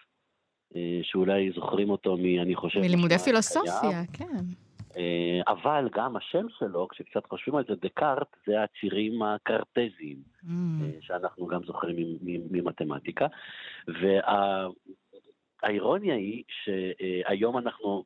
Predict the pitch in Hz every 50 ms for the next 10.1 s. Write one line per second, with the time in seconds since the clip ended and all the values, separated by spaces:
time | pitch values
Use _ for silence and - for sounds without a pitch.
0 | _ _ - - - 98 92 95 117 117 120 113 104 98 - - - 98 110 117
1 | 113 104 98 - - 98 90 85 87 95 104 - 117 107 - 101 - - - 98
2 | - 113 110 113 101 - 98 90 - - 139 165 170 113 110 - _ _ _ -
3 | - - - - - 98 101 117 123 123 - - - - 180 190 214 220 214 185
4 | 180 165 175 180 - - - - 160 165 165 - 151 156 147 139 - _ _ -
5 | 139 - 202 110 226 226 - _ _ _ _ _ - _ _ - 139 139 123 120
6 | 123 156 202 262 - - - - 175 190 208 208 208 214 170 147 135 175 185 180
7 | 175 131 113 101 - - 104 92 95 - - 107 107 - - 113 104 110 127 127
8 | 120 107 - _ - - - - 131 135 _ - - 110 98 107 123 123 113 -
9 | - 104 101 98 - - 107 - - 104 - _ - 110 104 92 95 - - 170
10 | 208 196